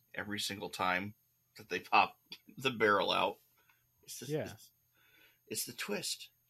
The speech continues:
Speaker 1: not the lever.
Speaker 2: That's why there's a shotgun grip on it in Afterlife. It's a reference.
Speaker 1: It is. It's a callback.
Speaker 2: <laughs>
Speaker 1: Good God. Well, and then
Speaker 2: Well,
Speaker 1: people trying to convince people that it was both. It's not both.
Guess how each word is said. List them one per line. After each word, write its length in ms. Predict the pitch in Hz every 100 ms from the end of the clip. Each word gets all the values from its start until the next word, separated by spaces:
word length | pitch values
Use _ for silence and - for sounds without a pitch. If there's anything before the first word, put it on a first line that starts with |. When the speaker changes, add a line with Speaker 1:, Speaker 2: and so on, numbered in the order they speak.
| _ -
Speaker 1:
not 160 | 156
the 80 | 135
lever. 400 | 110 104 151 165 _ _ _ _ _ _ _ _ _ -
Speaker 2:
That's 160 | -
why 120 | 143
there's 160 | 139 127
a 60 | 123
shotgun 420 | 127 120 - 123
grip 260 | 117 120 -
on 100 | 117
it 100 | 117
in 120 | 117
Afterlife. 520 | 127 - - 90 -
It's 140 | 120 -
a 60 |
reference. 580 | 110 117 - - - - _ _
Speaker 1:
It 100 | - 113
is. 360 | - - - _ _ _ _ _ _ _ -
It's 160 | -
a 40 | -
callback. 520 | 143 135 - 175 175 -
Speaker 2:
<laughs> 400 | _ _ _ -
Speaker 1:
Good 220 | 147 143 139 -
God. 420 | 110 107 98 - _ _ _ _ _ _ _ _ _ _ _ _ _ _ _ _ _ _
Well, 100 | 151
and 80 | 147
then 160 | 190 160
Speaker 2:
Well, 200 | 165 156
Speaker 1:
people 40 |
trying 260 | - 165 147
to 80 | 110
convince 420 | 117 110 135 135
people 320 | - 107 98
that 140 | 101 95
it 60 |
was 140 | 87 107
both. 520 | 95 85 80 - - _ _ _
It's 160 | - -
not 200 | 95 -
both. 440 | 87 - -